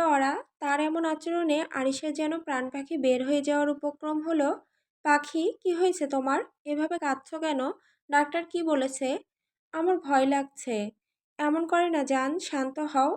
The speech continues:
আমি এখনই আসছি, তুমি শুধু বলো তোমার কি হয়েছে?" "আমার নাকি ডেঙ্গু জ্বর হয়েছে।"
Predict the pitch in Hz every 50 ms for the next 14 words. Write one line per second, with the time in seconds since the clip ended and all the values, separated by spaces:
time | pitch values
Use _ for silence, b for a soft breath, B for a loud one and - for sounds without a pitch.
0 | - - - 294 311 330 311 277 269 - - 294 320 311 277 269 277 277 _ -
1 | 294 294 403 - - 320 294 302 302 - 320 302 320 285 294 277 262 262 285 370
2 | 440 - - 294 294 311 311 302 - 294 294 285 294 285 277 277 277 - 277 262
3 | 294 440 - _ _ _ _ _ _ _ _ _ _ _ _ - 311 311 311 330
4 | 349 349 370 370 359 - 392 392 330 302 294 277 277 277 285 302 294 311 302 294
5 | 277 269 277 254 247 247 - - 247